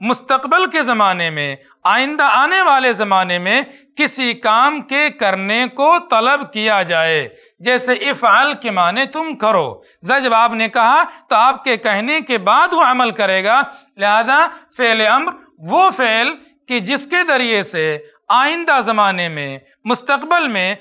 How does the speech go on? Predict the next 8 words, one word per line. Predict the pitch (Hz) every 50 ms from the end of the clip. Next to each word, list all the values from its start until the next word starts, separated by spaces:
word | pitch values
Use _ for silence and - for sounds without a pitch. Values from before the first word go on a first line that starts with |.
| _ _ _ _
किसी | - 294 - - 294 262 247
काम | - 247 220 226 247 285 311 294
के | - 269 247 233
करने | 240 247 233 233 240 262 294 311 311 -
को | - 247 233 254 294 262 - - - _ -
तलब | 254 277 320 349 339 -
किया | - 277 254 233 214
जाए, | 180 185 180 185 202 233